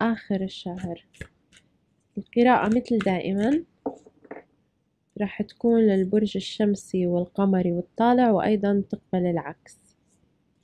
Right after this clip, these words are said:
يعني، آه، إذا أنت عم تتعامل مع برج الأسد، ممكن تحس إنه بعض الأشياء اللي بيحكيها طاقتها تكون مشابهة أو قريبة من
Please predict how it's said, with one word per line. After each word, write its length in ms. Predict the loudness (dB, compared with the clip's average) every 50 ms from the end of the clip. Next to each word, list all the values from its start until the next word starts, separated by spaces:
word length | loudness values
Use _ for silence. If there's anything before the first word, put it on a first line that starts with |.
| _ _ _ _ _ _ _ -4
يعني، 600 | -2 0 2 2 2 2 4 4 2 2 0 -2 -6 _ _ _ _ _ _ _ _ _ _ _ _ _ _ _ _ _ _ -8
آه، 260 | -6 -4 -4 -4 -2 -2
إذا 280 | -2 -2 -2 -2 -4 -4
أنت 220 | -4 -4 -4 -6
عم 180 | -6 -8 -8 -8
تتعامل 640 | -10 -14 -18 -12 -8 -6 -4 -4 -4 -4 -6 -6
مع 180 | -6 -6 -6 -8 -6 -4
برج 260 | -4 -4 -4 -6 -6
الأسد، 560 | -8 -8 -8 -10 -12 -10 -6 -6 -6 -6 -6 -6
ممكن 300 | -6 -6 -6 -8 -12 -16 -18 _
تحس 300 | _ -12 -12 -12 -12 _ _ _ _ _ _ _ _ _ _ _ _ _ _ _ _ _ _ _ _ _ _ _ -10
إنه 220 | -6 -4 -4 -2 0
بعض 280 | 2 2 2 2 2
الأشياء 480 | 2 0 0 -2 -4 -4 -6 -6 -4 -4
اللي 160 | -2 -2 -2
بيحكيها 540 | -4 -6 -8 -12 _ -4 -2 0 0 0 -2
طاقتها 520 | -2 -4 -6 -8 -6 -8 -8 -6 -6 -6
تكون 580 | -6 -8 -10 -8 -2 0 2 2 2 2 0 -2 -6 _ _ _ _ _ _ _ _ _ _ _ _ _ _ _ _ _ _ _ _ _ 2
مشابهة 560 | 2 2 2 2 2 2 2 2 2 0 0
أو 220 | 0 0 0 -2
قريبة 540 | -2 -2 -2 -2 0 2 2 2 2 0 0
من 240 | 0 0 -2 -4 -6